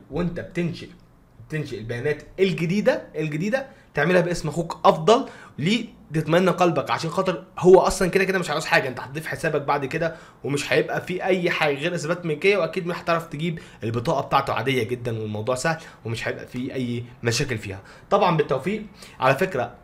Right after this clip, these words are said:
انا محتاج اسئله كمان اكتر على موضوع جوجل ادسنس، انا شارح اسئله اهو، ولسه بجاوب على اسئله تانية وبكتبها علشان اعمل حلقه كبيره جدا على جوجل ادسنس والاسئله اللي موجوده،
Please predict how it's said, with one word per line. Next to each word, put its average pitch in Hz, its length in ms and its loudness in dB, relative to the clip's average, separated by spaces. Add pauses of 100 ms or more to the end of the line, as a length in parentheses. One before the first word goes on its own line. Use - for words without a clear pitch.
انا 175 180 6
محتاج 147 480 2 (100)
اسئله 156 420 2
كمان 143 580 2 (720)
اكتر 131 420 2 (480)
على 117 440 6
موضوع 127 400 2
جوجل 139 260 2
ادسنس، 175 560 -2
انا 139 300 -6 (580)
شارح - 380 2 (560)
اسئله 147 380 2
اهو، 165 260 0 (240)
ولسه 156 300 2
بجاوب 139 320 4
على 127 160 2
اسئله 151 260 -4
تانية 131 280 -2
وبكتبها 160 640 -4 (180)
علشان 151 400 4
اعمل 143 300 0
حلقه 185 560 0 (260)
كبيره 135 320 4
جدا 120 320 0
على 113 480 2
جوجل 143 240 4
ادسنس 123 480 -4
والاسئله 127 640 -2 (180)
اللي 117 160 -4
موجوده، 156 520 2